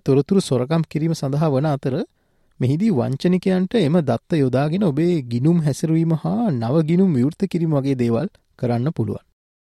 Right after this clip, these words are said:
ඉතින්, අ, මේ හා සම්බන්ධ වෙනත් වංචා මොනවාද කියලා අපි දැන් බලමු. තවත් වංචාවක් තමයි ආදර සම්බන්ධතා සම්බන්ධයෙන් සිදුවෙන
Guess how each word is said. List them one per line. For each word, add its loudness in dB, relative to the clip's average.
ඉතින්, 0
අ, -2
මේ -2
හා 0
සම්බන්ධ 2
වෙනත් 0
වංචා -2
මොනවාද -2
කියලා -2
අපි -2
දැන් 0
බලමු. -2
තවත් 0
වංචාවක් 2
තමයි 0
ආදර -2
සම්බන්ධතා -2
සම්බන්ධයෙන් 0
සිදුවෙන 0